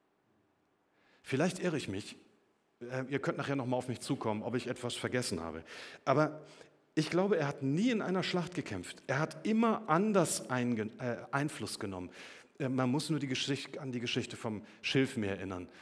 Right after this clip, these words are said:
wo Mose mit dem Stab dort steht und das Wasser sich teilt auf das Wort hin, „Der Herr wird für euch streiten, ihr aber werdet stille sein.“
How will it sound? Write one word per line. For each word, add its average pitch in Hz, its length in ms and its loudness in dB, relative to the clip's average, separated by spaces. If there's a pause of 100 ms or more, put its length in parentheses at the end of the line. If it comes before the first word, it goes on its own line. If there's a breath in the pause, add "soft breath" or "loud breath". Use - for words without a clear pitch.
(140 loud breath)
wo 113 160 -2
Mose 123 380 4
mit 107 120 -2
dem 95 140 -2
Stab 147 640 4
dort 127 220 2
steht 113 420 0
und 104 280 -10 (200 loud breath)
das 92 320 -4
Wasser 131 240 0
sich - 240 -6
teilt 104 400 -2
auf 107 180 -10
das 98 220 -6
Wort 95 220 -6
hin, 92 180 -6 (240 loud breath)
„Der 92 80 -2
Herr 104 240 0
wird 101 100 -4
für 101 160 -4
euch 87 160 -6
streiten, 92 400 -6
ihr 113 140 -4
aber 101 200 -4
werdet 98 240 -4
stille 104 440 0
sein.“ 80 280 -8